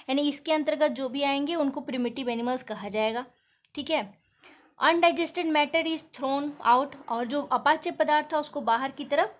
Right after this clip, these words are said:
फेंक दिया जाता था, ठीक है। और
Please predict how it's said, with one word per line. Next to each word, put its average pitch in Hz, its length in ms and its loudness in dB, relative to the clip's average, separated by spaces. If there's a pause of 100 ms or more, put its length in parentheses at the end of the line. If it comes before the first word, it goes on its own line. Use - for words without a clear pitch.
फेंक 233 220 -8
दिया 196 220 -8
जाता 185 320 -12
था, 190 280 -16 (340)
ठीक 294 160 -8
है। 208 200 -4 (1500)
और 285 240 4